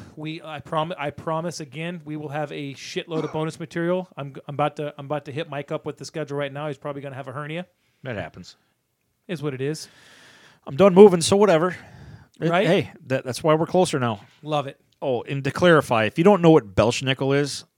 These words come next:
Speaker 2: just go watch
Speaker 1: Shame on you.
Speaker 2: Fir-, yeah, first of all, what are we doing? Second of all, go pull up The Office on Netflix and go to season eight,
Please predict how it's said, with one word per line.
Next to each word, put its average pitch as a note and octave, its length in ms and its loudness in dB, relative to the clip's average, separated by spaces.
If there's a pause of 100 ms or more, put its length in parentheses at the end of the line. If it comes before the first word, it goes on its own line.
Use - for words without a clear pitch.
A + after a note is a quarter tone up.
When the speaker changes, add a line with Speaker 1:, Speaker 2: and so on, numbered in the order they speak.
(500)
Speaker 2:
just E3+ 380 2
go F3+ 160 10 (100)
watch B3 200 8
Speaker 1:
Shame A3 120 4
on E3 160 0
you. C3 220 -10 (240)
Speaker 2:
Fir-, F3+ 200 4
yeah, C3 200 4
first - 360 2
of C#3 100 0
all, A#2+ 280 4 (420)
what C#3+ 360 10
are D3 60 10
we B2 160 4
doing? G2 400 0 (200)
Second F3 420 2
of A#2 120 2
all, A2+ 320 2 (240)
go C3 240 8
pull F#3+ 240 4
up F#3 140 2
The D#3 120 4
Office C#3 340 4
on B2+ 120 2
Netflix G#2 680 -4
and G#2+ 220 -8
go C3+ 260 6
to D#3+ 100 2
season C3+ 640 -2 (160)
eight, B2+ 360 -4